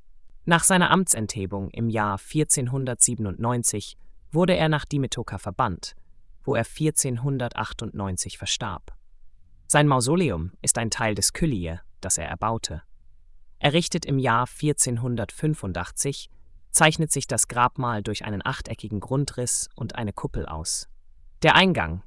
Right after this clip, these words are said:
ist mit einer von vier Säulen gehaltenen Arkade geschmückt und die Struktur besticht innen mit schlichter Eleganz. Über dem Türbogen findet sich eine arabische Inschrift, die in irrtümlicher Weise das Todesjahr von Davut Pascha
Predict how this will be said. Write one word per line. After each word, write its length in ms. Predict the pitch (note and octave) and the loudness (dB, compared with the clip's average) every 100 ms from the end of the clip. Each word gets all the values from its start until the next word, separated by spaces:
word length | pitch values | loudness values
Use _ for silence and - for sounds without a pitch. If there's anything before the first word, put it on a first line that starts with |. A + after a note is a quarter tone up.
| - | -2
ist 180 | - - | -2 0
mit 140 | - | -2
einer 180 | A2+ A2 | 0 0
von 180 | G#2+ G#2 | -4 -6
vier 300 | - E3 D3+ | 0 4 6
Säulen 460 | C3 A#2 A2+ A#2 | 6 4 2 -2
gehaltenen 560 | G#2+ G#2 G#2+ - G2+ F#2+ | -4 -4 -4 -4 -6 -6
Arkade 440 | F#2 - C3 A2 | -6 -2 0 0
geschmückt 520 | F#2 - F#2+ - - - - - - - - | -2 -4 -4 -8 -12 -14 -18 -20 -20 -20 -10
und 160 | - C3 | -6 0
die 60 | |
Struktur 500 | A#2+ - A#2+ - F3 | 0 0 -4 0 2
besticht 420 | D3+ D3+ - C#3 - | 2 0 0 -2 -4
innen 300 | B2+ A2+ G#2+ | -4 0 -2
mit 160 | G2+ | 0
schlichter 420 | - A2+ - G2+ | 0 -2 -4 -6
Eleganz. 680 | D#2+ G2 A2+ F#2+ E2 - - - - - - - - - - - | -6 -6 -4 -6 -4 -4 -4 -10 -20 -20 -20 -20 -20 -20 -6 0
Über 160 | F#3+ | 2
dem 160 | F3+ E3 | 4 4
Türbogen 640 | F#3+ F3+ A2+ G2 F#2 E2+ - | 4 4 2 -2 -2 -8 -4
findet 320 | - D#3+ D3+ | 2 2 2
sich 180 | D3+ - | -2 -2
eine 180 | C3 | 0
arabische 480 | A#2+ B2 C3+ C3+ - | 2 4 4 4 0
Inschrift, 680 | - D3 - - D#2+ - - - - - - | 0 0 0 -4 -12 -12 -16 -18 -20 -10 -2
die 120 | C3+ | -2
in 80 | C3+ | 2
irrtümlicher 640 | F3 E3+ E3 D3 C#3+ A#2+ | 2 2 2 0 0 0
Weise 340 | A2+ A2 G#2 G2 | 2 2 2 0
das 220 | G2+ - | 0 0
Todesjahr 600 | - E3 D3+ - G#2+ G#2 | 2 0 2 2 0 -4
von 280 | - G#2+ G2+ | -4 -4 4
Davut 400 | C3 C#3 C3+ - | 4 4 0 -4
Pascha 460 | - B2+ - E2+ | -2 0 -2 -4